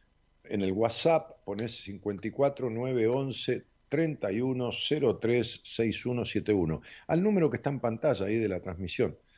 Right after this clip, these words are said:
cincuenta y cuatro nueve once treinta y uno cero tres seis uno siete uno.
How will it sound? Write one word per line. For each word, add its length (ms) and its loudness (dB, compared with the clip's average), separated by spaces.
cincuenta 480 -4
y 40 -4
cuatro 580 0
nueve 400 0
once 440 -2
treinta 560 0
y 100 2
uno 440 0
cero 440 2
tres 400 0
seis 600 -2
uno 520 -2
siete 760 0
uno. 580 0